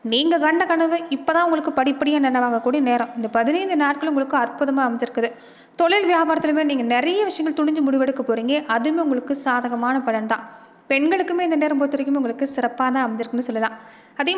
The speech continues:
மாதிரி நட்சத்திர ரீதியா பார்த்துக்கிட்டிங்கன்னா உங்களுக்கு எப்படிப்பட்ட பலன்கள் மிதுன ராசி அன்பர்களுக்கு கிடைக்க போகுதுன்னு பார்த்தீங்கன்னா, மிருகஷீரோட நட்சத்திரக்காரங்களுக்கு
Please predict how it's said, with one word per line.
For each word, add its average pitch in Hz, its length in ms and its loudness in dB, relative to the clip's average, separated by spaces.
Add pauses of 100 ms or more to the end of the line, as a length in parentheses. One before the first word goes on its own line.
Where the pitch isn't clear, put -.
மாதிரி 294 220 2 (260)
நட்சத்திர 381 580 -2
ரீதியா 311 240 2
பார்த்துக்கிட்டிங்கன்னா 254 560 0
உங்களுக்கு 254 260 0 (120)
எப்படிப்பட்ட 294 400 -2 (120)
பலன்கள் 240 340 0 (200)
மிதுன 320 400 2
ராசி 294 240 -2 (100)
அன்பர்களுக்கு 233 480 -2
கிடைக்க 233 240 -4
போகுதுன்னு 233 280 -2
பார்த்தீங்கன்னா, 214 380 -4 (1300)
மிருகஷீரோட 403 640 10
நட்சத்திரக்காரங்களுக்கு 285 800 8